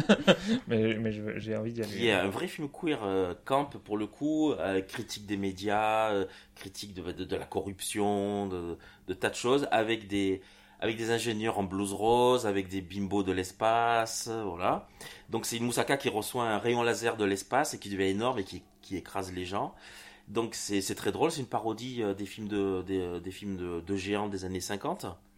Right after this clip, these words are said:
Speaker 1: Bah justement, j'ai, c'est un peu un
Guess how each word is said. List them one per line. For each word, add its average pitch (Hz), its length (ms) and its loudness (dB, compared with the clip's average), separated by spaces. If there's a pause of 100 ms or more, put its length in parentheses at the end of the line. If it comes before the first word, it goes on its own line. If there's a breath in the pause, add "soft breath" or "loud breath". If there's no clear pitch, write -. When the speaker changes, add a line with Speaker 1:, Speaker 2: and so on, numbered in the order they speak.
(120)
Speaker 1:
Bah 131 120 4
justement, 143 400 0
j'ai, 110 460 0
c'est - 180 -8
un 110 120 0
peu 117 400 4
un 101 360 -2